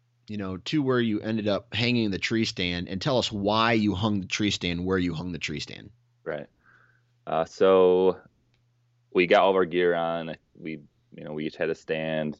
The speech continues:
Speaker 2: Chad had, uh, the sticks, and I had some of the camera gear. Um, and it was, I don't know, it was, like, seventy degrees out, so we knew it wasn't gonna be a pleasant hike. And, um, we just started heading down this road. Um,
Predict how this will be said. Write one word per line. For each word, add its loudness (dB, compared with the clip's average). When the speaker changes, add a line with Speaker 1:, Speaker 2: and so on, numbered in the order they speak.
Speaker 2:
Chad 4
had, 2
uh, -2
the -8
sticks, -4
and -6
I -4
had -2
some -6
of -4
the -6
camera -6
gear. 0
Um, -8
and 2
it 6
was, 4
I -8
don't -2
know, 2
it 6
was, 4
like, -2
seventy 2
degrees 4
out, 0
so 2
we 0
knew 4
it 6
wasn't 4
gonna 0
be 4
a -2
pleasant 0
hike. -2
And, -2
um, -2
we 2
just 2
started 6
heading 2
down 2
this -6
road. 2
Um, -14